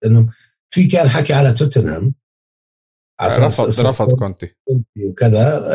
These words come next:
Speaker 1: آه، بس هو الأقرب أعتقد، آه، برنتفورد لستة شهور. عقد لآخر السنة، لآخر الموسم، وبعدين بيشوفوا إذا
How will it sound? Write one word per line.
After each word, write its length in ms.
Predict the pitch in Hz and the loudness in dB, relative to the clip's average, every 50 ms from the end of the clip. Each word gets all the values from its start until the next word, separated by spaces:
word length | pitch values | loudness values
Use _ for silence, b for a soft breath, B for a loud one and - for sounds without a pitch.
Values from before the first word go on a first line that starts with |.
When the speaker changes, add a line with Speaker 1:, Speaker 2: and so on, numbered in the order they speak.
| 139 135 | 0 2
Speaker 1:
آه، 40 | 135 | 2
بس 360 | 135 151 143 - - - 143 | 4 2 2 0 0 0 -2
هو 180 | 165 165 160 | 0 0 0
الأقرب 440 | 156 147 147 151 - - 143 139 120 | 0 0 -2 -4 -2 0 2 2 4
أعتقد، 540 | 120 113 113 113 135 123 123 123 110 101 104 | 2 2 2 0 0 0 2 0 0 0 0
آه، 440 | 107 107 104 104 104 101 98 95 95 - _ _ _ _ _ _ _ _ - 92 | 0 0 0 0 0 -2 -2 -4 -6 -10 _ _ _ _ _ _ _ _ -6 -4
برنتفورد 640 | 98 98 95 120 143 147 135 - - 151 139 127 | -2 0 2 2 4 4 2 2 2 2 2 4
لستة 380 | 113 113 - 143 131 - 127 113 | 2 2 0 0 0 0 0 -2
شهور. 480 | - - 92 90 85 76 - - - _ _ _ _ _ - | -2 -2 -4 -4 -4 -6 -8 -14 -20 _ _ _ _ _ -4
عقد 300 | 127 139 - - 127 110 | -4 -2 -2 0 0 0
لآخر 340 | 110 120 117 120 113 - 113 | 0 2 2 0 0 0 0
السنة، 500 | 104 - - - 127 120 131 156 156 - | -2 0 0 2 4 4 4 2 0 -4
لآخر 340 | 98 98 104 113 117 117 117 | -4 -2 0 0 0 2 2
الموسم، 540 | 110 107 110 117 117 110 - 135 143 175 185 - _ _ _ _ _ _ _ _ _ _ - | 2 2 2 2 2 2 2 0 0 0 -2 -8 _ _ _ _ _ _ _ _ _ _ -4
وبعدين 360 | 101 107 123 135 156 147 139 | -2 2 2 4 4 4 4
بيشوفوا 540 | 131 110 - - 135 120 - - 98 95 104 | 2 2 2 2 0 0 0 -2 -2 -2 -2
إذا 520 | 101 104 104 101 101 98 98 98 98 95 | 0 -2 -2 -2 -2 -2 -2 -4 -4 -6